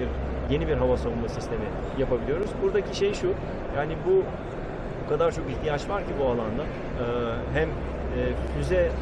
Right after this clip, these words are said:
var olan envanterde bulunan füzelerimizle, mesela projelerden bir tanesi havadan havaya, e, füzelerin karadan havaya atılabilecek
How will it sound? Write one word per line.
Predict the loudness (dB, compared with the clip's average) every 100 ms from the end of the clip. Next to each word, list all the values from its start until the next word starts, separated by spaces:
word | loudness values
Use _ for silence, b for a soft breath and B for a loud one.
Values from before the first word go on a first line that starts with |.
| -4 -4 -4 -2 0 0 0 -2 -4 -6 -6 -4 -2 2 2 0 -4 -6 -4 2
var | 4 6
olan | 6 2 0
envanterde | 0 0 0 0 2 2
bulunan | 0 0 0 0 -2 -6 -4
füzelerimizle, | 0 2 4 2 0 0 0 0 -2
mesela | 0 0 0 -2 -4 -2
projelerden | 0 2 2 4 2
bir | 2
tanesi | 2 2 0 -4 -4 -4 2
havadan | 4 6 4
havaya, | 4 4 6 4
e, | 2 -4 -2 -2 0 0 0
füzelerin | -2 0 0 0 -2 -4 -6 -4 0
karadan | 2 2 2
havaya | 0 2 2
atılabilecek | 0 0 -2 0 0 0